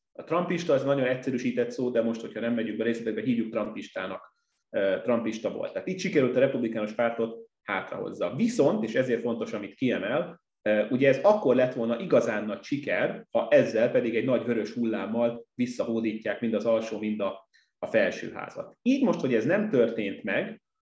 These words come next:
a kérdés az, ö, egyfelől talán az, hogy, hogy más republikánus jelöltökkel más lett volna a végeredmény. Ez,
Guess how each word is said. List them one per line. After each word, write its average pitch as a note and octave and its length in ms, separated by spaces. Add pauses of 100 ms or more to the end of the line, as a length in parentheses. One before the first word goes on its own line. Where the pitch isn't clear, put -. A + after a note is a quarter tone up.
(140)
a - 140
kérdés D#3 920
az, A2+ 440
ö, A2+ 340 (580)
egyfelől C3+ 500
talán A#2+ 340
az, B2 220
hogy, A2 300
hogy A2 220
más B2+ 340
republikánus A2+ 640
jelöltökkel G#2+ 680
más A2 280
lett - 160
volna G#2+ 280
a - 40
végeredmény. D#3 800 (840)
Ez, C3+ 320